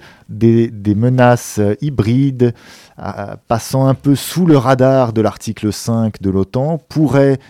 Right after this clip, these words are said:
néanmoins être utilisées, euh, être visées par une demande d'assistance mutuelle dans le cadre de l'article quarante-deux sept ? On se souvient quand même que la pr-, la seule utilisation qui a été faite pour l'instant, c'était la France, après l'attaque du Bataclan,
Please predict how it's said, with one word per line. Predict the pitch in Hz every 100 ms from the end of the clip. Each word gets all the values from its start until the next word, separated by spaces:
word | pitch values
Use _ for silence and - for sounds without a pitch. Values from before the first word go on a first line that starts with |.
| -
néanmoins | 113 139 131 127 127 131 143 151
être | 117 110
utilisées, | - 107 107 101 107 123 131 123
euh, | 95 87 90 101 104
être | 110 - 107
visées | 95 107 98 107 135
par | 139 98 107 104
une | 95
demande | 101 104 110
d'assistance | 101 - 90 - 95
mutuelle | 98 90 - 98
dans | 90
le | 82
cadre | - 90 90
de |
l'article | 80 - -
quarante-deux | - 78 80
sept ? | 78 143 -
On |
se | -
souvient | 95 - 90 101
quand | 95
même | 90 120
que | 101 85 - - - - - - -
la | 87
pr-, | - 95
la | 98 87
seule | - - 127
utilisation | 110 - 101 92 - 104
qui | -
a |
été | 82 82
faite | - 87 -
pour | 80
l'instant, | 80 - 135
c'était | 147 87 82
la | 71
France, | - 107 131 -
après | 73 87
l'attaque | 80 104 90
du |
Bataclan, | 90 87 85 - 104 147